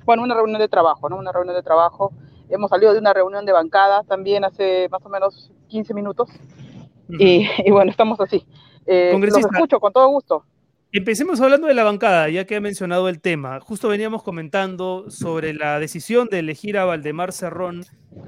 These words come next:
Speaker 2: hermano de Vladimir Cerrón, como el nuevo vocero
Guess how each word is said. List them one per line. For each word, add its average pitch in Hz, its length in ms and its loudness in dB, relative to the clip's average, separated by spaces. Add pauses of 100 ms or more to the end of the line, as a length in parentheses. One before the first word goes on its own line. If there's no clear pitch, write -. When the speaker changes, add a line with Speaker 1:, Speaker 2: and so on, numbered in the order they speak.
(220)
Speaker 2:
hermano 175 460 -6
de 160 100 -2
Vladimir 151 340 -8
Cerrón, 165 380 -10
como 156 180 -10
el 151 140 -8
nuevo 196 300 -2
vocero 190 640 -2